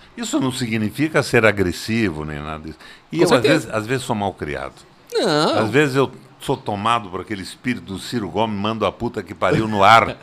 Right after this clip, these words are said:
Speaker 2: <laughs>
Speaker 1: as pessoas que fazem uma pergunta mal criada ou me agridem. Eu sou humano.
Speaker 2: Com certeza.
Speaker 1: Como todo mundo. Não, não me escondo e não tento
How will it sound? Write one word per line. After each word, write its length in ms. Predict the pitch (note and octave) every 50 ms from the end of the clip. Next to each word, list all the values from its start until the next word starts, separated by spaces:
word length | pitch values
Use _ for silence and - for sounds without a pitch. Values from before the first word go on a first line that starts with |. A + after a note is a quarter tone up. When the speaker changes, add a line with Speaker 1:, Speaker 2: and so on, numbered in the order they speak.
| -
Speaker 2:
<laughs> 160 | - - - -
Speaker 1:
as 140 | G#2 F#2 -
pessoas 420 | - A#2 G2 - - A#2 A2 G2+
que 320 | G#2 G#2 A2+ G#2 F#2+ F2 - - - - -
fazem 240 | - A2 G#2+ G2+ G2+
uma 140 | G#2+ G2+ G2
pergunta 440 | - - F#2+ F2 F#2 G2 F2+ - F#2+
mal 160 | F2+ F#2+ F#2
criada 440 | - - F#2 E2+ E2+ E2+ F2+ F2+ F2 F2+
ou 60 | F2
me 120 | F2+ F2+
agridem. 560 | F2 D#2+ E2 E2 D#2+ D#2+ D#2+ C#2+ C#2+ C#2 B1+ B1+ - - - - - - _ _ - - - - _ _ -
Eu 240 | - - B3 D4+ C#4+
sou 260 | - - - D#4 D4+
humano. 400 | C4+ A3 G3+ G3 E3+ C3 G2+ D#2 C#2+ -
Speaker 2:
Com 140 | - - D3+
certeza. 580 | B2+ G3 - - - F#3 D3+ F#3+ G#3 F3+ A2 - - _ - - _ -
Speaker 1:
Como 220 | - C3+ C3+ C3+
todo 280 | C3 C#3+ D3+ D3 D3+ F#3
mundo. 400 | F3 C3+ A2+ F#2+ E2 D2 D2+ D#2
Não, 280 | D#2+ F2+ A2 A#2+ A#2 A2
não 180 | A2 A#2+ B2+
me 80 | B2+ C3
escondo 600 | B2 B2+ - - C3+ C#3 D3 E3+ F#3 F3+ G3+ G#3+ F#3 - - - - - _ -
e 80 | C#3+ C#3
não 200 | C#3 C#3+ C#3+ C3
tento 960 | B2 B2+ B2+ A#2 A#2 B2+ C3+ C3 D#3+ E3 D#3+ D3+ B2 A2 F#2+ F2+ E2 D2+ C#2+